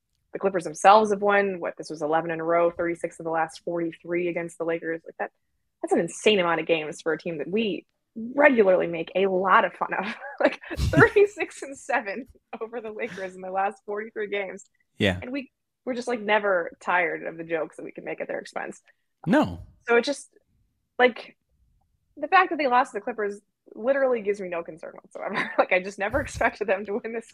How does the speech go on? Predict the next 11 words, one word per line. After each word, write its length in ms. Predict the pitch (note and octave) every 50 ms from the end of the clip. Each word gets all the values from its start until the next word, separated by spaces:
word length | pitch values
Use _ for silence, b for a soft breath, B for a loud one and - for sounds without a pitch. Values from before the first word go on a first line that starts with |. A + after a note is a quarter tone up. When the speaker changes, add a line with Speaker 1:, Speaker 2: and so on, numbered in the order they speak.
| - -
Speaker 1:
game. 240 | F3+ F3+ G#3+ - - _ _ _ _ _ B B B B B B B B
Speaker 2:
<laughs> 200 | F3+ D3+ - -
Speaker 1:
I 160 | - - C#4+
don't 240 | - C4 C#4+ - -
think 160 | B3 - A#3+
it's 140 | D#4+ - -
gonna 200 | - C#4 A#3 G#3
matter 340 | G3 F#3+ G3 G#3 G3+ G#3 G#3 -
going 220 | A#3+ G#3 G#3 G#3 _
forward. 340 | - F#3 F#3 F#3+ G3+ F#3 G3+ b b b b b b b b b b _ _ _ -
Uh, 280 | F3+ D#3+ F3 F#2 B1